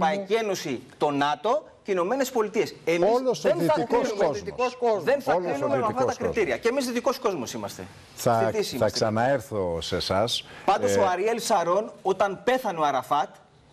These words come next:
Speaker 1: είπε ότι σκοπός, ο Αριέλ Σαρών, πρωθυπουργός του
Speaker 2: Ναι,
Speaker 1: Ισραήλ,
Speaker 2: ναι.
Speaker 1: ότι στόχος μου είναι να μην μείνει ο Αραφάτ στην ιστορία ως ήρωας της ελευθερίας, αλλά ως ηγέτης της τρομοκρατίας.
Speaker 2: Μάλιστα.
Speaker 1: Δεν περίμενε τη Χαμάς το Ισραήλ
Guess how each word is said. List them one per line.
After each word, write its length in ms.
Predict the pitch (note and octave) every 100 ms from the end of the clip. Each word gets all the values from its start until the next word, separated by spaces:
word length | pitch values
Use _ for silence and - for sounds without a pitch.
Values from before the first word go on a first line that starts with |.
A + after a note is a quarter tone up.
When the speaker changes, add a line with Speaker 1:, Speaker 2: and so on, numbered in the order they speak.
| - - -
Speaker 1:
είπε 300 | F#3+ A#3 B3 C4+ C#4+ -
ότι 220 | F#3+ F#3
σκοπός, 460 | - F3 F#3+ A3 F#3+ - -
ο 140 | D#3
Αριέλ 300 | D#3 D3+ F#3+
Σαρών, 300 | F3+ D#3+ F#3 -
πρωθυπουργός 600 | E3 - C#3+ D3 F#3+ F#3+
του 80 | D3+
Speaker 2:
Ναι, 60 |
Speaker 1:
Ισραήλ, 300 | C3 C#3+ C3
Speaker 2:
ναι. 180 | A2 B2+ - - - - - - - - -
Speaker 1:
ότι 500 | D#3+ F3 F3 E3 E3+ - - - -
στόχος 500 | - - C4 A3+ F#3+
μου 120 | F#3+
είναι 260 | B3 C#4 C4+
να 200 | E3 F#3
μην 160 | G3+ B3
μείνει 200 | A#3 G#3+
ο 60 | G3
Αραφάτ 440 | F3+ E3 G3 F3+ -
στην 260 | - E3
ιστορία 580 | E3 - D#3+ F3 E3 C3 -
ως 260 | F#3+ F#3+ F#3+
ήρωας 320 | G3+ G3 E3+
της 160 | E3+ D3+
ελευθερίας, 540 | C#3+ D#3+ E3+ C4+ C4+ - -
αλλά 260 | D#3 F3 G3
ως 140 | A#3+
ηγέτης 340 | G3 G#3 A3 G3+
της 100 | G#3
τρομοκρατίας. 600 | F#3+ F3 F3 E3+ C#3 -
Speaker 2:
Μάλιστα. 360 | B2+ G#2 - C#3
Speaker 1:
Δεν 200 | C#4+ F#3+
περίμενε 420 | B3 A#3 A3 G#3
τη 100 | G#3
Χαμάς 460 | G3 F#3 G3 F3 - -
το 120 | F#3+
Ισραήλ 460 | F3 E3+ E3+ F3